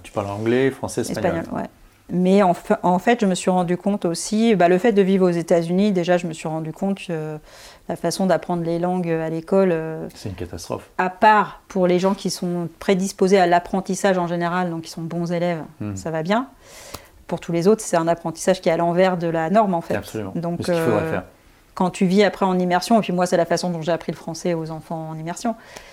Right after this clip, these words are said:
Speaker 2: c'est-à-dire que, bah, tu commences d'abord par apprendre à parler, et donc, euh, tu te mets dans un bain de langage.
Speaker 1: Mhm.
Speaker 2: Ensuite, quand tu sais parler, t'apprends à lire, et ensuite, tu fais de la production écrite.
Speaker 1: C'est d'autant plus important en anglais où la prononciation est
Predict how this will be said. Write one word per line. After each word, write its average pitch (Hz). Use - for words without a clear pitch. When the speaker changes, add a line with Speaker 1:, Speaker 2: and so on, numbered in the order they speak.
Speaker 2:
c'est-à-dire 165
que, 156
bah, -
tu -
commences 165
d'abord 165
par 156
apprendre 165
à 160
parler, 190
et 156
donc, 165
euh, 156
tu -
te 175
mets 175
dans 165
un 160
bain 170
de 165
langage. 170
Speaker 1:
Mhm. 104
Speaker 2:
Ensuite, 214
quand 190
tu 180
sais 170
parler, 180
t'apprends 160
à 156
lire, 202
et 160
ensuite, 160
tu 175
fais -
de 160
la 165
production 165
écrite. 220
Speaker 1:
C'est -
d'autant 120
plus 123
important 120
en 117
anglais 110
où 131
la 110
prononciation 113
est 95